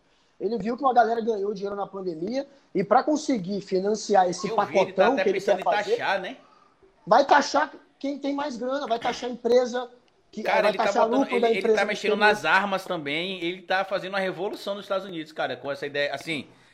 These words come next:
Speaker 2: é evidente que ele não, muita gente, inclusive, acha que o Biden é de esquerda, como o padrão brasileiro, não.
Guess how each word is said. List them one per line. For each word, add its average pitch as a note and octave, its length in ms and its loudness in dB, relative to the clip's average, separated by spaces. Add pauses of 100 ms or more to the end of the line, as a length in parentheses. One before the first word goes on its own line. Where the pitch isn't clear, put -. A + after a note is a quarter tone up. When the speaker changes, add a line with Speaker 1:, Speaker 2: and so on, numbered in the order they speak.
(240)
Speaker 2:
é D3 180 2
evidente F3+ 340 -2
que - 80 -4
ele A3+ 100 0
não, A3+ 140 0
muita G#3+ 260 0
gente, G#3+ 200 -4
inclusive, F#3+ 360 -6
acha G3 160 -2
que G3 60 -16
o F#3+ 40 -12
Biden F#3 380 0
é F#3 60 -6
de C3+ 140 -14
esquerda, F3+ 560 -6
como F3 240 -12
o F3 40 -14
padrão E3+ 360 -4
brasileiro, F3 440 -4
não. E3 300 0